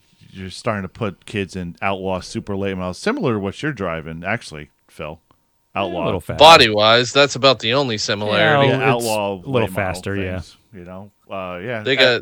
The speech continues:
Speaker 3: they got a big honking motor and coilovers and
Speaker 1: At
Speaker 3: they're
Speaker 1: twelve.
Speaker 3: Yeah.
Speaker 2: Yeah.
Speaker 1: At twelve. Yeah, that, this thing.
Speaker 2: There's
Speaker 1: Outlaw late model at Berlin Raceway.
Speaker 2: He's the prime example of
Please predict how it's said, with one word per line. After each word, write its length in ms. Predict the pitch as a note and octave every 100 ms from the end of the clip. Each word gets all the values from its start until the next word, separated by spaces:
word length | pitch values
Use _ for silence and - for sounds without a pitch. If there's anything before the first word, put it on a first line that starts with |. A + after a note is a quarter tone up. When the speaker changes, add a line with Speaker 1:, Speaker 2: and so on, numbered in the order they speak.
| - -
Speaker 3:
they 160 | D#3
got 100 | C3
a 60 | A2+
big 300 | G#2 C#3+ A2+
honking 400 | C#3 B2+ B2+ B2
motor 420 | B2+ B2 A#2+ A#2
and 140 | A2 G2
coilovers 920 | C3 B2+ A#2+ A#2+ A2 A#2+ A#2 A#2 G#2+
and 300 | G2 G2 F#2+ F2+ -
Speaker 1:
At 200 | G#2 -
Speaker 3:
they're 200 | - A#2
Speaker 1:
twelve. 500 | B2+ G#2+ E2 - - _ _ _ _ _ _ - _ -
Speaker 3:
Yeah. 300 | F#2+ E2+ E2+
Speaker 2:
Yeah. 280 | G2 F#2+ F#2+ - _ _
Speaker 1:
At 180 | B2+ -
twelve. 480 | - G#2+ C#2+ - _ _ _ _
Yeah, 160 | G#2+ F#2+
that, 160 | F#2 - F#2
this 240 | F#2 -
thing. 200 | D2 C#2 _ _ _ _ _ _ -
Speaker 2:
There's 240 | C#3 B2
Speaker 1:
Outlaw 180 | A2+ A2
late 240 | G2+ G2
model 300 | F2 E2 E2+ D#2+
at 140 | C#2+
Berlin 420 | F#2 F#2 F2 E2
Raceway. 400 | D#2 D2 _ C2 _ _ _
Speaker 2:
He's 280 | D3+ D#3
the 100 | D#3
prime 380 | C3+ - D#3+ F3
example 840 | D#3 A2 F#2+ A#2 G#2+ F#2+ F#2+ F2+ -
of 680 | G#2 G2+ G2 F#2+ F2+ - -